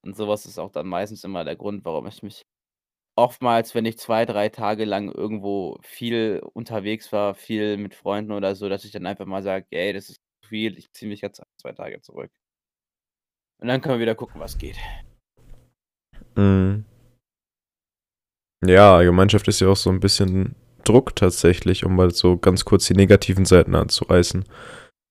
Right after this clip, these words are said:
Speaker 2: Weil wenn du in einer Gemeinschaft bist und alle irgendwie sich gegenseitig kennen, alle schauen auf die anderen, du darfst nichts Falsches machen, du darfst nichts Falsches sagen, das ist ja so,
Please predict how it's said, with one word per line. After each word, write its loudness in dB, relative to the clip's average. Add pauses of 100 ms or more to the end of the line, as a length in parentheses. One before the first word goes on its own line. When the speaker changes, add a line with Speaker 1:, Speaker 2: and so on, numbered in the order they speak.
(160)
Speaker 2:
Weil 6
wenn 4
du 6
in 4
einer 4
Gemeinschaft 0
bist 4
und -4
alle 6
irgendwie 2
sich -6
gegenseitig 0
kennen, 4
alle 2
schauen 4
auf -2
die 0
anderen, 2
du -10
darfst 2
nichts -10
Falsches 4
machen, -2
du -6
darfst -4
nichts -6
Falsches -2
sagen, 8
das -4
ist -16
ja 0
so, -2